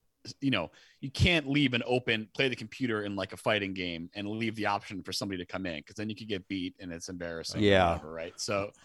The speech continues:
Speaker 1: so you gotta make sure you have a pair for that. But I mean, other than that, I played a lot, I played a lot of, like, the, you know,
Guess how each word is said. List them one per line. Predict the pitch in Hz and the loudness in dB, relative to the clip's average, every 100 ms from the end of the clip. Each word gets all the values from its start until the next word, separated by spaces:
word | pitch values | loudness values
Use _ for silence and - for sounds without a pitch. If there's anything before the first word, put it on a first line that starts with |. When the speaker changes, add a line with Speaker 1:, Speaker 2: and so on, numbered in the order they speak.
| - - | -20 -10
Speaker 1:
so | - | -4
you | 117 | 2
gotta | 127 151 | 4 4
make | 151 | 2
sure | - | 2
you | 139 | 2
have | 131 117 | 2 0
a | |
pair | - - 120 110 | -4 -2 0 0
for | - - 92 | 0 -6 -2
that. | 90 85 - _ _ _ - | 0 0 -4 _ _ _ -6
But | 123 127 | -2 0
I | |
mean, | 131 131 | 0 2
other | 180 | 4
than | 185 | 4
that, | 143 165 | 2 2
I | 131 | 2
played | - 127 | 0 0
a | 117 | 2
lot, | 113 120 | 0 0
I | |
played | 117 135 | -2 -2
a | 120 | 0
lot | 117 | 0
of, | |
like, | 113 - | -2 -2
the, | 110 101 - | -4 -4 -8
you | 113 | -8
know, | 78 78 | -8 -10